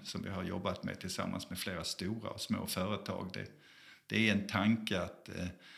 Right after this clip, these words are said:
det finns väldigt mycket i innovationssystemet och i, i tillväxtsystemet som, som skulle kunna fungera mycket bättre.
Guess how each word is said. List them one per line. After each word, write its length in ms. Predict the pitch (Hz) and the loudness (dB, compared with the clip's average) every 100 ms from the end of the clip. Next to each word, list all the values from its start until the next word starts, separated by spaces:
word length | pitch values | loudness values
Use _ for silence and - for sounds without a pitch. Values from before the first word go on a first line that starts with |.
| - | -8
det 100 | - | -6
finns 300 | - 104 - | -2 -2 0
väldigt 380 | 101 101 107 - | 0 0 0 6
mycket 340 | 107 104 - | 6 6 0
i 120 | 90 | 2
innovationssystemet 1400 | 95 92 87 - 87 104 - 92 - - - - - - | 2 2 0 -2 0 2 2 2 0 0 -2 -4 -6 -8
och 200 | - - | -10 -8
i, 220 | - - - - - - _ | -8 -10 -14 -20 -20 -20 _
i 360 | - - 87 85 | -10 -6 -6 -2
tillväxtsystemet 1300 | - 104 107 95 - 104 90 101 85 87 - - - - - - - | 2 4 4 2 0 2 2 0 -2 -2 -4 -8 -12 -14 -20 -10 -2
som, 480 | - 101 90 - | 0 2 0 0
som 340 | 90 - 92 87 | 2 4 2 2
skulle 260 | - 90 | 0 0
kunna 220 | 92 92 90 | 0 -2 0
fungera 440 | 104 101 95 82 | 0 2 2 2
mycket 320 | 95 - 90 | 2 2 2
bättre. 380 | - 90 - | 2 0 -4